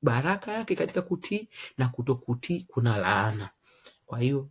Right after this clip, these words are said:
ni lazima haya mambo tuyajue, ili darasa tujue haya mambo ili tuweze kupata faida ambazo tutaenda kuziangalia huko mbele. Utii vile vile ni ishara ya upendo.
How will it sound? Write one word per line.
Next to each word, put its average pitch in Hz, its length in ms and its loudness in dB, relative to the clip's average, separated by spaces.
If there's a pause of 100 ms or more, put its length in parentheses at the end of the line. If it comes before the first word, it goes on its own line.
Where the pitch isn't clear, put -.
ni 131 140 6
lazima 147 440 4
haya 170 260 0
mambo 156 320 0
tuyajue, 127 640 2
ili 139 260 -2
darasa 143 500 -4 (540)
tujue 135 400 2
haya 139 360 2
mambo 131 500 0 (100)
ili 135 460 -2 (300)
tuweze 123 560 0
kupata 113 1300 -2 (200)
faida 127 360 2
ambazo 117 220 0
tutaenda 120 260 0
kuziangalia 110 760 -2
huko 113 280 -6
mbele. 117 420 -8 (640)
Utii 196 560 8
vile 190 260 6
vile 180 380 4
ni 147 200 4
ishara 170 500 0
ya 131 100 2
upendo. 120 760 -2